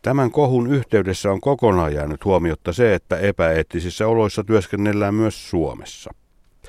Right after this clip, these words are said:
Esimerkiksi pakinoitsijoiden työoloissa on paljon kohentamista. Tiedetään pakinoitsijoita, jotka joutuvat kirjoittamaan ikuisia jorinoitaan epäkelvoilla laitteilla,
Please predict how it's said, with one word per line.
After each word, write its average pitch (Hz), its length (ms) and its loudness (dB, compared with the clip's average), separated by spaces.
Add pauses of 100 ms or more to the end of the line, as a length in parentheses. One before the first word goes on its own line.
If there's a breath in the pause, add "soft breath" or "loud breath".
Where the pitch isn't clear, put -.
(360 loud breath)
Esimerkiksi 113 640 0
pakinoitsijoiden 76 920 -2
työoloissa 80 600 0
on 82 100 -2
paljon 73 340 -2
kohentamista. - 840 -12 (840 loud breath)
Tiedetään 92 500 2
pakinoitsijoita, 92 1000 0
jotka 92 360 -2
joutuvat 90 480 0
kirjoittamaan 90 760 0
ikuisia 90 500 0
jorinoitaan 85 760 0
epäkelvoilla 82 880 -2
laitteilla, 82 640 -2